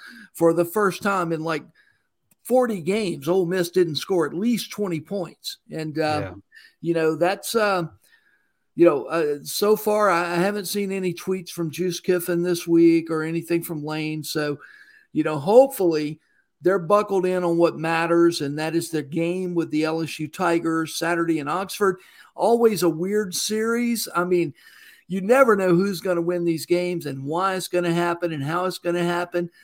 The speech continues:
Speaker 1: Um, you know, so I, I mean,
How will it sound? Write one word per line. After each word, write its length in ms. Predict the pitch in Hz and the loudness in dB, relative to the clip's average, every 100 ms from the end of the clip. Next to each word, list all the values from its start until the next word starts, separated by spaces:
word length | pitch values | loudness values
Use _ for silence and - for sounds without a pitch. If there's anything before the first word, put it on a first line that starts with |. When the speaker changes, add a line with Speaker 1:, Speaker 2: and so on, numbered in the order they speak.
| _ _ | _ _
Speaker 1:
Um, 400 | 139 165 160 147 - - _ _ _ _ - | -2 0 0 -4 -10 -20 _ _ _ _ 4
you 100 | 175 | 6
know, 160 | 175 | 8
so 440 | 170 180 170 160 - _ _ - | 6 2 4 2 -4 _ _ -4
I, 200 | 156 - | -2 0
I 80 | 202 | -2
mean, 200 | 202 196 | -2 -6